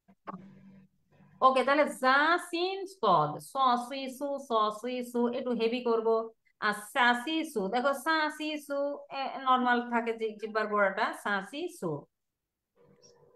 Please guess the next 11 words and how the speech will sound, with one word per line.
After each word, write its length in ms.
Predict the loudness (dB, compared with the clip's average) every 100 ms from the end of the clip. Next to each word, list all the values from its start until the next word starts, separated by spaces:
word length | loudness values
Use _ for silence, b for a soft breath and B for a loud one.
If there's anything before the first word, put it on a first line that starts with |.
| _
সা, 280 | -8 2 2
সি, 240 | 4 2 2
সু, 420 | 2 0 0 0
জা, 400 | 4 4 4 0
জি, 300 | -2 -2 -4
জু। 440 | -4 -2 -2 -2 -8 _ _ -16 -10
সা, 240 | -2 0 0
সি, 300 | 0 -2 -4
সু, 360 | -4 -2 -2 -2 -4
জা, 260 | -2 -2
জি, 400 | -4 -4 -4 -4